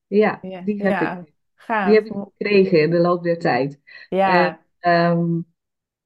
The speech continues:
Speaker 1: en dat betekent niet dat ik nou mega succesvolle onderneemster ben, hè, in de zin van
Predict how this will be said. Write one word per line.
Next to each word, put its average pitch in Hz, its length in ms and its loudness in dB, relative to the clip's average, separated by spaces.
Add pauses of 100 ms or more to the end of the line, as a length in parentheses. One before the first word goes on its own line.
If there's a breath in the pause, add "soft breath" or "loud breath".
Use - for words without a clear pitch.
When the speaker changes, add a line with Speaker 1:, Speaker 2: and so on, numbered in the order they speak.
Speaker 1:
en 185 160 -2
dat 196 160 0
betekent 208 480 -2
niet 233 200 2
dat 185 140 -2
ik 190 160 0
nou 165 220 -4
mega 185 600 -6
succesvolle 170 1400 -6
onderneemster 170 760 -6
ben, 233 280 -4
hè, 208 240 -6
in 202 200 -4
de 185 80 -2
zin 180 320 -4
van 165 340 -8